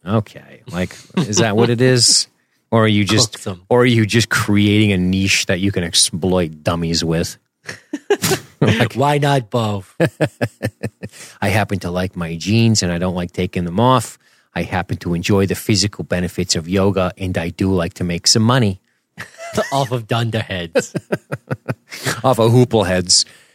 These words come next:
Speaker 1: Just come on in and join my hot jean yoga class.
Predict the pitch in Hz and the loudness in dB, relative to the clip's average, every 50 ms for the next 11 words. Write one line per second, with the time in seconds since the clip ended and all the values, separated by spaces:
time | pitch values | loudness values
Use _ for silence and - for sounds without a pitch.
0 | _ - - 220 214 - - 208 202 208 202 214 214 220 226 247 247 180 120 - | _ -4 -4 -4 -2 0 0 2 2 4 4 4 4 2 4 2 2 0 0 -4
1 | _ _ _ _ _ - 110 92 80 95 107 123 131 123 117 113 110 127 107 98 | _ _ _ _ _ -4 -4 0 2 4 4 4 4 4 4 4 2 2 2 2
2 | - - 120 135 131 127 107 135 143 147 135 131 165 185 147 110 - - - 78 | 2 2 2 0 0 0 2 2 4 4 6 6 4 4 2 0 -4 -4 -8 -8
3 | 76 - - - - - - - - - - | -10 -4 0 2 2 4 4 2 0 -2 -4